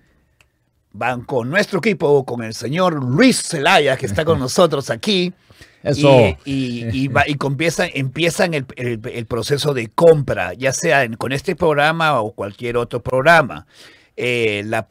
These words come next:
Speaker 1: en este programa, la parte de créditos, tanto el veinte por ciento que se les da de crédito de la comisión del agente de compras y el,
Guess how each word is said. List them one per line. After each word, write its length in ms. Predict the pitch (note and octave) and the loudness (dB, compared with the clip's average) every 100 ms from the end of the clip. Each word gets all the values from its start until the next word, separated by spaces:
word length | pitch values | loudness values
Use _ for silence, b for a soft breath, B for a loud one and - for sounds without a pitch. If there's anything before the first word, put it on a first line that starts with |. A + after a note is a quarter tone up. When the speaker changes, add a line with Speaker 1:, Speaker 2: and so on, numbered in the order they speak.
| - B2 | -8 -4
Speaker 1:
en 180 | A#2+ | -2
este 240 | F#3 - G3+ | -2 -4 -2
programa, 500 | A3 G3 F3+ F3 F3 | 2 4 2 2 0
la 220 | C3 A#2+ | 0 2
parte 320 | C#3 C#3+ F#3 | 2 2 0
de 180 | E3 B2+ | -2 -4
créditos, 800 | C#3+ C#3+ D3 C#3+ F#3 G3 F#3+ - | 0 0 0 -2 -2 -2 -4 -6
tanto 320 | C3 A2+ A2 | -4 -4 -4
el 80 | G#2+ | -6
veinte 320 | G2 C#3+ D#3 | -4 -4 -4
por 220 | C#3+ C3+ | -6 -6
ciento 300 | B2 C3+ C3 B2 | -6 -8 -6 -8
que 80 | |
se 120 | A2+ A2 | -10 -12
les 140 | G#2+ | -6
da 140 | A#2 | -4
de 160 | A#2+ A#2 | -4 -4
crédito 420 | C3+ C3 B2 A#2+ | -4 -2 -2 -4
de 100 | A#2 | -2
la 100 | C3+ | 0
comisión 560 | - F3 F3 - F3 E3+ | 0 -2 -2 -2 0 0
del 240 | D3 A#2 A#2+ | -2 -4 -6
agente 520 | A2+ - D3+ D#3 D3+ | -8 -4 -4 -2 -4
de 120 | C#3 | -4
compras 680 | C3+ A#3 F#3+ C3+ B2+ E3 - B B B B B _ | 2 4 4 2 0 -2 -8 B B B B B _
y 540 | - C#3 C3 A#2+ A#2 - | -6 -2 -2 -2 -4 -6
el, 680 | - C3 B2+ B2 A2+ G#2+ G#2 | -2 0 0 -2 -4 -6 -12